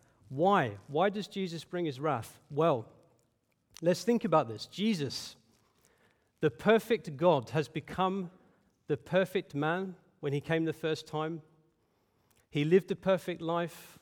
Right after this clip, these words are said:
He went to the cross for our sins. He suffered for us. He rose again on the third day. He ascended into heaven. He's given his spirit.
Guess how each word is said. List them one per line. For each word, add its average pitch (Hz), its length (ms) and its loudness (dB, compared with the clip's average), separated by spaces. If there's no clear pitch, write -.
He 156 180 -2
went 165 360 2
to 180 100 -8
the 165 120 -4
cross - 600 -2
for 147 160 0
our 151 160 4
sins. 165 720 -6
He 156 120 -4
suffered 202 460 0
for 180 240 -2
us. - 420 -4
He 151 160 -2
rose 175 300 8
again 175 220 2
on 165 120 2
the 160 60 0
third 170 380 0
day. 170 380 2
He 165 160 2
ascended 185 500 4
into 175 260 0
heaven. 170 440 0
He's 131 260 -4
given 190 320 2
his 160 180 0
spirit. - 680 -4